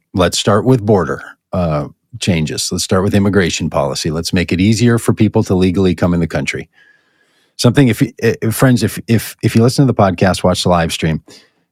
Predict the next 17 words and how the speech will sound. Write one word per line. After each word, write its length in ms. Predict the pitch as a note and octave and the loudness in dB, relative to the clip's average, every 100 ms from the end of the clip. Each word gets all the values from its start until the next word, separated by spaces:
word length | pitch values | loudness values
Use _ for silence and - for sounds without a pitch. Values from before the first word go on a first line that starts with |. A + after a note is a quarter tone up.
| _ | _
and 180 | G2 F#2 | 0 2
you 140 | F2 | 0
don't 400 | D#2 G2 G2 A2+ | 0 2 2 2
want 280 | G#2+ A2 G#2+ | 2 2 2
to 80 | A2 | -2
hear 460 | - G#2 G2+ G#2 G#2 | -2 2 2 2 0
that 340 | F#2+ G2 - | 0 0 -2
phrase, 800 | - A2 G2+ G#2 A2+ A#2 - - - _ - | -6 -2 2 2 2 0 -4 -10 -14 _ -4
um, 600 | G2 F#2+ F#2+ F2+ F2+ G2 _ _ _ _ _ _ | -2 0 0 -2 -6 -16 _ _ _ _ _ _
every 260 | F#2+ G2 F2 | -6 -4 -2
couple 320 | G#2 F2 G2 | -2 0 0
of 60 | |
weeks, 480 | F#2 G#2+ A2+ - - | 2 0 -2 -8 -8
this 220 | - E2 - | -6 -6 -4
might 180 | D#2 - | -4 -4
not 180 | - | -6
be 80 | - | -2